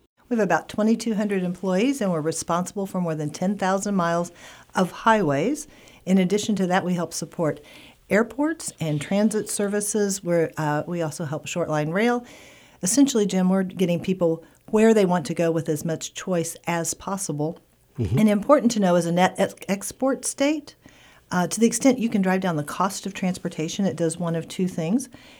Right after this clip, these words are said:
Speaker 1: It either makes, uh, consumer goods more affordable or Kansas businesses more profitable.
Speaker 2: And more competitive. So ten thousand miles of highways for the state. Kansas is not the biggest state in the country geographically. So relative to its size,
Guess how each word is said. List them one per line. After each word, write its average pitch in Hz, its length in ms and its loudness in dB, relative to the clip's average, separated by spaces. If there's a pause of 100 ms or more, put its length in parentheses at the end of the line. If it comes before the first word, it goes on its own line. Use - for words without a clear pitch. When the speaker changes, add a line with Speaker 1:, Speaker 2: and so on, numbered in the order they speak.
(120)
Speaker 1:
It 185 100 2
either 185 240 8
makes, - 420 0
uh, 165 140 0
consumer 220 420 8
goods 185 300 2
more 180 240 2
affordable 185 600 0
or 185 460 2
Kansas 160 680 -4 (160)
businesses 160 640 -2
more 147 160 -2
profitable. - 600 -8 (180)
Speaker 2:
And 110 120 0
more 101 140 0
competitive. 95 560 -2
So 131 180 4
ten 175 220 6
thousand 151 360 6
miles 123 240 8
of 104 100 0
highways 117 440 6
for 123 200 2
the 107 120 2
state. 135 240 2
Kansas 139 320 6
is 113 120 2
not 123 140 4
the 117 60 0
biggest 120 280 0
state 117 220 4 (540)
in 135 80 6
the 131 80 8
country 131 260 6
geographically. 123 840 4
So 117 420 4
relative 147 540 6
to 127 180 4
its 131 340 0
size, 120 680 4